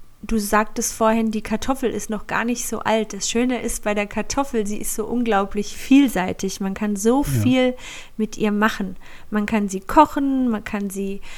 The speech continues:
Speaker 1: backen, man kann sie, ähm,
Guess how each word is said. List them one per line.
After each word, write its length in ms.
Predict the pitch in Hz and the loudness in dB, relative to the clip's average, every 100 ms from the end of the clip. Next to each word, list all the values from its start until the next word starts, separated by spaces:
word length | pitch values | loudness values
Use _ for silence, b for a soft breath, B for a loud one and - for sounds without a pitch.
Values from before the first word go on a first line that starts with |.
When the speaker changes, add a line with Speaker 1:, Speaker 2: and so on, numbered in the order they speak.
| B B - | B B 4
Speaker 1:
backen, 760 | 254 254 - 247 240 233 220 208 | 4 4 0 2 2 0 0 -2
man 200 | 196 208 | -4 -6
kann 280 | - 202 | -6 -4
sie, 360 | 196 196 196 196 - | -4 -4 -6 -6 -8
ähm, 380 | 185 185 185 | -8 -8 -6